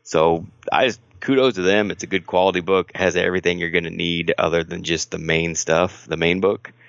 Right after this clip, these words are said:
So if you play Kings of War and you're not sure about getting it, I would recommend getting it 'cause it, and it's got new stuff in it as well.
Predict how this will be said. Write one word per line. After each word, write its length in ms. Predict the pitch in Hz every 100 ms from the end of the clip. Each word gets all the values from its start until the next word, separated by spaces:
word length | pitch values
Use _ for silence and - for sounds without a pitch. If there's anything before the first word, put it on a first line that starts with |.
| - _ _ _
So 500 | - 82 78 87 85 -
if 140 | -
you 120 | 110
play 560 | 113 - 92 95 90 90 _ _ _
Kings 260 | - 98 85
of 100 | 80
War 500 | 90 98 101 95 98 - _ _ _ _ _
and 500 | - 82 85 85 85 _ _ _ _ _
you're 180 | - 90
not 220 | 90 82
sure 200 | - 98
about 400 | 98 95 95 - _ _ _ _ 87
getting 240 | 101 101
it, 160 | 113 -
I 180 | 104 92
would 140 | 92
recommend 400 | 87 - 82 82
getting 220 | 82 87 82
it 180 | - -
'cause 160 | 80
it, 160 | 85 - _ - - - - _ -
and 80 |
it's 80 | 85
got 180 | 98 76
new 140 | 98
stuff 280 | 98 98 90
in 80 | 90
it 100 | 82
as 160 | 78 78
well. 420 | 82 80 80 80